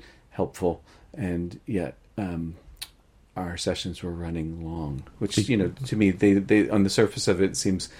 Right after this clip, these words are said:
Speaker 1: a bit contradictory.
Speaker 2: Because you
Speaker 1: Did any-
Speaker 2: felt guilty for not being helpful enough.
Speaker 1: I, I did. I did feel guilty for that.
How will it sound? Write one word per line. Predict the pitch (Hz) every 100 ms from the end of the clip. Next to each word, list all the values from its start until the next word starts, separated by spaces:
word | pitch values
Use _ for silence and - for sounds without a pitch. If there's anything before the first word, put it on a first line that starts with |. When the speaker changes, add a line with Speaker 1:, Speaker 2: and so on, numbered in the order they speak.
| - - -
Speaker 1:
a | 85
bit | 76
contradictory. | - 98 - - 92 - 85 76 - -
Speaker 2:
Because | 110 123 104
you | 104
Speaker 1:
Did |
any- | 123
Speaker 2:
felt | 107 92 101
guilty | 107 110 104 92
for | 90 92
not | 87 85 - - -
being | - 90 82 80 98
helpful | - 85 - 92 80
enough. | 80 78 73
Speaker 1:
I, | 120 117 - 127
I | 120 131
did. | 131 175 285 165 101 -
I | 110 120
did | 175 185
feel | - 101
guilty | 90 73 - 82 - -
for | -
that. | 90 80